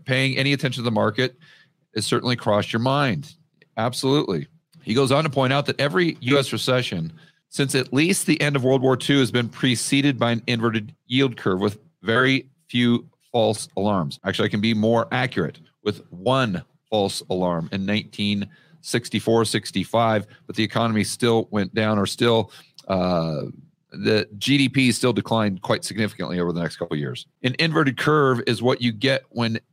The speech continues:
yield on the longer term. Okay, we know that. And this is key. And I talk about this all the time. This inversion is significant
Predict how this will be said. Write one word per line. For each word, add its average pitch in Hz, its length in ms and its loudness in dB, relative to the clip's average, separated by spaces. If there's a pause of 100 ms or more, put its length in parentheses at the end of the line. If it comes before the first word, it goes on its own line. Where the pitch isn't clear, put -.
yield 123 240 2
on 110 80 0
the 104 80 0
longer 113 160 2
term. 107 200 -2
Okay, 92 180 -2
we 82 120 -2
know 80 160 -2
that. 123 360 0 (180)
And 131 100 -2
this 180 200 2
is 127 120 0
key. 82 340 -2 (460)
And 110 80 -6
I 123 80 0
talk 123 280 0
about 113 180 2
this 101 180 0
all 101 120 2
the 87 100 -2
time. 82 380 -2
This 135 200 0
inversion 147 540 0
is 131 100 0
significant 127 640 -2